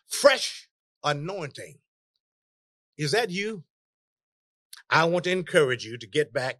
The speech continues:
in the saddle and get back on track. And, and you know what? I'm, I'm getting my little, I'm looking, I'm getting my, my little, I'm getting my phone here because I want to check some things out here and make sure that,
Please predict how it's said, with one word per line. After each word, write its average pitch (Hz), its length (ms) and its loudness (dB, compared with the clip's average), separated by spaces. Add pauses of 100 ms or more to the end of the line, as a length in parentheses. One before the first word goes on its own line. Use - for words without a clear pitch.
in 135 140 -8
the 117 80 -12
saddle 156 480 0
and 113 140 -12
get 156 200 -2
back 139 220 0
on 131 180 -12
track. 151 320 2
And, 107 160 -14 (400)
and 143 120 -8
you 165 80 -6
know 180 160 -2
what? 170 220 0
I'm, 170 160 -8
I'm 131 500 -16
getting 175 260 -2
my 156 120 -12
little, 156 220 -4
I'm 156 180 -6
looking, 147 300 -6 (260)
I'm 135 80 -18
getting 156 320 -6
my, 120 120 -18 (120)
my 135 140 -12
little, 151 340 -6
I'm 147 80 -20
getting 165 300 -4
my 117 140 -8 (280)
phone 185 260 2
here 143 260 4
because 139 360 0
I 135 80 2
want 147 260 2
to 113 120 -2 (320)
check 208 220 2
some 139 280 -10
things 156 300 0
out 143 260 0 (480)
here 165 220 6
and 143 120 4
make 151 160 0
sure 175 380 2
that, 139 240 0